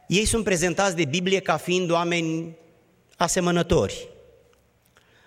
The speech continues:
prin natura lor, dar diferiți prin alegerile lor. Noi toți sunt asemăn-, noi toți suntem asemănători prin natura noastră. Suntem oameni,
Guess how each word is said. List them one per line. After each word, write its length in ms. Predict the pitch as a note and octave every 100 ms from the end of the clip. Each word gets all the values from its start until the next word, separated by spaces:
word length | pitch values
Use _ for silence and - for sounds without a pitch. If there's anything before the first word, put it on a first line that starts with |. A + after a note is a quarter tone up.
| _ - - _ _ -
prin 240 | - D3+ D3
natura 480 | D3 C#3+ B3 D#3+
lor, 300 | A2+ G2 F2+ - - -
dar 360 | A2 C#3+ C#3+
diferiți 520 | A#2+ D3 D#3 D#3+ F#3+
prin 180 | - D#3
alegerile 560 | C#3+ C#3 A2 A#2 A2 G#2+
lor. 420 | G#2 E2+ F2+ - - _ _ _ _ _ _ _ _
Noi 240 | - F#3+ G#3
toți 260 | G#3 G3+
sunt 200 | C4+ E3+
asemăn-, 420 | D#3 - C#3+ C#3 -
noi 260 | D#3 F3
toți 180 | F3+ C#4+
suntem 280 | A3 D#3 C#3+
asemănători 560 | C3 C3+ B2 A#2+ B2
prin 140 | - B2
natura 360 | A#2 G#2+ A2
noastră. 460 | G#2+ G#2 G2+ - F#2+ -
Suntem 340 | - E3 G#3 A#3
oameni, 340 | C#3+ G2 G2+